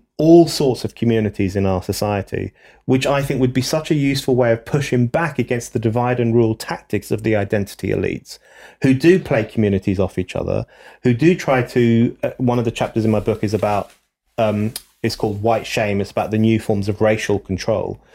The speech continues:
They do racialize society in order to manage the relations between us, in order to control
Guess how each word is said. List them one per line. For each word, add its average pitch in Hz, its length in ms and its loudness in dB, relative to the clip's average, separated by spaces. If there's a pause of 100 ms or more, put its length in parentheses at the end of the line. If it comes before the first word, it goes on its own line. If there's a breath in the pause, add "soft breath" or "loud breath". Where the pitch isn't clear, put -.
(280 loud breath)
They 127 140 2
do 147 580 2 (400)
racialize 113 1200 2
society 98 720 -2
in 113 160 0
order 117 220 2
to 113 160 -4
manage 117 640 0
the 110 80 0
relations 107 480 0
between 104 360 -2
us, 98 160 -2
in 110 80 0
order 107 240 2
to 110 100 -6
control 101 540 -2